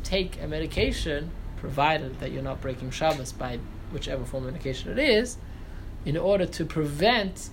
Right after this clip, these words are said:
a sickness from coming along. So this is very, this is a big trick which is very common to use, and you should know about it. So we gave a few examples. If you have allergies,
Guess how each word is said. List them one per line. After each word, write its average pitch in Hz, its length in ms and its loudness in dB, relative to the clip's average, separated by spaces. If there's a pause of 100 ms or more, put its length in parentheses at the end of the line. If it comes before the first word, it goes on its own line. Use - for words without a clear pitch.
(420)
a 135 340 0
sickness - 420 -6
from 131 120 -8
coming 131 360 -4
along. 247 300 4 (560)
So - 160 -6
this 226 180 0
is 220 140 0
very, 190 320 6
this 190 180 -4
is 233 60 -2
a 190 80 2
big 101 260 -4
trick - 300 -8
which - 280 -10 (260)
is 135 100 -4
very 160 240 4
common 131 320 -6
to - 160 -10
use, 196 180 -2
and 147 80 -4
you 139 60 -4
should 175 160 -4
know 180 100 4
about 104 220 -2
it. - 60 -10 (680)
So - 140 -10
we 135 100 -2
gave 175 180 4
a 156 40 -4
few 160 160 -4
examples. 135 500 -4
If 113 180 -8
you 170 240 -2
have 135 280 -2
allergies, 147 720 0